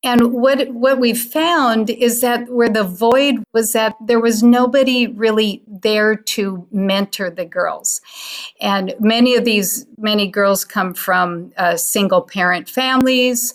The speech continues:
or have been orphaned. H I V aids hit so hard in the area, and they just didn't have the nurturing. And many of the schools, as, as,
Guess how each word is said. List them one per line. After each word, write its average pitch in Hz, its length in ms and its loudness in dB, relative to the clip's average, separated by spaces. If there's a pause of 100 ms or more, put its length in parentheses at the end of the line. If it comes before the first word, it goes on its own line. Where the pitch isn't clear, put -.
or 190 420 2
have 196 220 -2
been 185 180 -4
orphaned. 220 760 0
H 202 400 -2
I 208 120 0
V 196 320 -4
aids 190 420 -2
hit 202 220 -4
so 214 260 -2
hard 202 380 -2
in 196 160 -4
the 185 120 -2
area, 190 500 0 (280)
and 262 140 4
they 277 120 4
just 330 320 -6
didn't 277 280 0
have 247 460 -2 (320)
the 214 80 0
nurturing. 208 680 2
And 208 140 6
many 254 240 4
of 269 100 0
the 208 240 -2
schools, 208 840 0
as, 214 480 -2
as, 208 420 -4